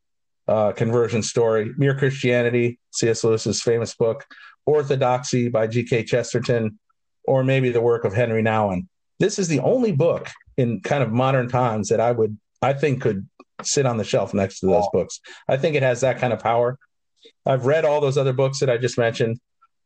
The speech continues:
Speaker 1: Um, and it's, it's, it's gonna be really hard. I, I'm not gonna do it. It's gonna be really hard for me to exactly describe why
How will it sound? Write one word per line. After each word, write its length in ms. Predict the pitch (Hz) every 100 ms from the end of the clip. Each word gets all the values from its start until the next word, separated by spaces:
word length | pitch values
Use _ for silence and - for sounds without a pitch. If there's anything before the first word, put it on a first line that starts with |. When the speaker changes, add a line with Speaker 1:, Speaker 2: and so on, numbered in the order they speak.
| -
Speaker 1:
Um, 400 | 113 113 107 104 _ _ _ -
and 100 | 143
it's, 220 | 139 -
it's, 320 | 143 139 - -
it's 260 | - 135
gonna 200 | - 202
be 140 | 143 113
really 460 | 110 190 196 175
hard. 260 | 135 143 131
I, 160 | 135 135
I'm 120 | 127
not 180 | 185 190
gonna 200 | 151 123
do 160 | 131
it. 80 | 131
It's 140 | 139 123
gonna 160 | 156
be 100 | 135
really 220 | 135 190 147
hard 300 | 143 143 135
for 100 | 127
me 240 | 131 120 -
to 300 | 113 104 -
exactly 600 | - 107 101 143 175 151
describe 520 | 123 - - 117 113 98
why 460 | 98 117 135 156